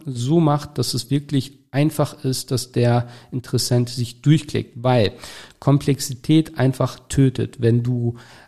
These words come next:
einfach, ähm, nicht weißt, äh, was, wo du hinklicken sollst und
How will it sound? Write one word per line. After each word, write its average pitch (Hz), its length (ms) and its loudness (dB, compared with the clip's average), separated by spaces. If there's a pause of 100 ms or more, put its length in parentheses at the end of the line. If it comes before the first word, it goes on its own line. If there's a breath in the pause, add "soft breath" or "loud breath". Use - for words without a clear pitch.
einfach, 120 640 -2
ähm, 117 760 0
nicht 127 420 0
weißt, 175 580 0 (520)
äh, - 640 -8
was, 147 460 -4
wo 156 140 0
du 147 140 4
hinklicken 151 540 2
sollst 131 380 2
und 123 220 -2